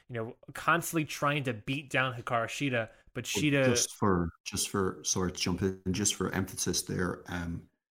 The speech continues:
Speaker 2: Hikaru Shida threw thirty-five strikes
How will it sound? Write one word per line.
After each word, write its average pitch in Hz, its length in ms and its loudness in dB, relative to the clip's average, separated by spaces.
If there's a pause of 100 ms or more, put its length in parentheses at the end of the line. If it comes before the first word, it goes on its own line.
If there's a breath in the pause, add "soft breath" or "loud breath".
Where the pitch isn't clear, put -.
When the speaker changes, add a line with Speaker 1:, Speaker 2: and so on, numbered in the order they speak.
(1080)
Speaker 2:
Hikaru 95 380 2
Shida 90 360 0
threw 90 560 4
thirty-five 90 840 -2
strikes - 760 -6